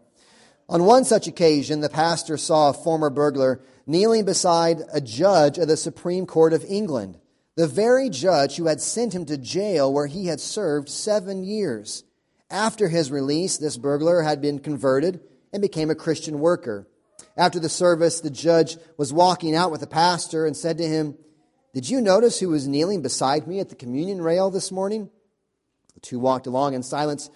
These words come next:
for a few more moments, and the judge said, "What a miracle of grace." The pastor nodded in agreement. "A marvelous miracle of grace indeed." The judge then inquired, "But to whom do you refer?"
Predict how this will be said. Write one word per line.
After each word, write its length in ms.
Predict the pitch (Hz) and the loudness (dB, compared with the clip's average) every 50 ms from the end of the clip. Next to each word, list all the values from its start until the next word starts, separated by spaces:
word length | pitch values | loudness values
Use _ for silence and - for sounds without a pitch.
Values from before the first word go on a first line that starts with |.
| _ _ _ _ - | _ _ _ _ 0
for 120 | - 170 | 2 2
a 60 | 160 | 2
few 140 | 165 175 185 | 2 0 -2
more 180 | 170 170 170 160 | 0 0 2 2
moments, 360 | 156 160 170 180 190 185 185 | 4 4 4 4 2 0 -2
and 60 | 165 | -4
the 60 | 151 | -6
judge 320 | 143 - 165 175 170 165 156 | -4 0 2 2 2 2 0
said, 480 | - - 175 170 160 160 156 143 127 - - _ _ _ _ _ _ _ _ _ | -2 -2 2 4 4 4 2 0 -4 -14 -20 _ _ _ _ _ _ _ _ _
"What 180 | - 139 170 151 | 2 2 4 4
a 40 | 127 | 2
miracle 460 | 123 127 143 156 156 156 156 165 151 | 2 2 2 2 2 2 2 0 0
of 120 | 147 123 | 0 0
grace." 600 | 110 131 127 123 113 104 - - - - - - - _ _ _ _ _ _ _ _ _ _ _ | 0 0 2 2 0 -2 -4 -6 -6 -6 -6 -10 -14 _ _ _ _ _ _ _ _ _ _ _
The 80 | _ - | _ -10
pastor 640 | - 139 139 151 156 151 - - 143 135 135 135 127 | -4 -2 0 0 0 -2 -4 -4 -4 -2 -2 -4 -4
nodded 360 | 120 123 123 139 143 139 139 | -4 -2 0 0 0 0 0
in 120 | 143 135 | -2 -4
agreement. 440 | 135 123 131 156 190 185 143 107 92 _ _ _ _ _ _ _ _ _ _ - | -6 -4 -4 -4 -4 -4 -6 -8 -12 _ _ _ _ _ _ _ _ _ _ -12
"A 100 | - 113 | -8 -6
marvelous 640 | 117 123 139 151 165 180 170 175 175 175 156 - | -2 0 4 4 6 6 4 4 2 2 2 0
miracle 400 | 156 151 156 156 156 147 - 156 | -2 0 0 2 2 2 0 0
of 100 | 143 131 | -2 -2
grace 360 | 117 143 139 135 135 131 - - | -2 0 0 0 0 -2 -4 -6
indeed." 500 | 131 120 117 127 123 117 107 98 87 87 _ _ _ _ _ _ _ _ _ _ _ _ _ _ _ _ _ _ - | -6 -6 -4 -4 -4 -4 -4 -8 -10 -14 _ _ _ _ _ _ _ _ _ _ _ _ _ _ _ _ _ _ -8
The 80 | 147 | -8
judge 380 | 143 120 156 180 180 170 135 131 | -4 2 4 6 6 6 4 0
then 160 | 156 175 165 | -2 0 0
inquired, 800 | 160 156 151 - - 160 160 165 160 151 143 139 131 131 131 143 _ - 143 120 - _ _ _ - | 0 -2 -2 -2 0 2 4 4 4 2 0 -2 -4 -8 -14 -18 _ -20 -20 -20 -20 _ _ _ -6
"But 400 | - 151 151 - _ _ _ - | -6 -6 -6 -6 _ _ _ -8
to 140 | - 151 147 | -4 -2 0
whom 300 | 143 165 165 156 151 147 | 2 2 2 2 0 0
do 100 | 131 139 | -2 -2
you 160 | 139 151 165 | 0 2 2
refer?" 640 | 147 135 117 - - 226 226 160 117 104 92 - | 2 0 0 2 4 4 4 4 2 0 -6 -12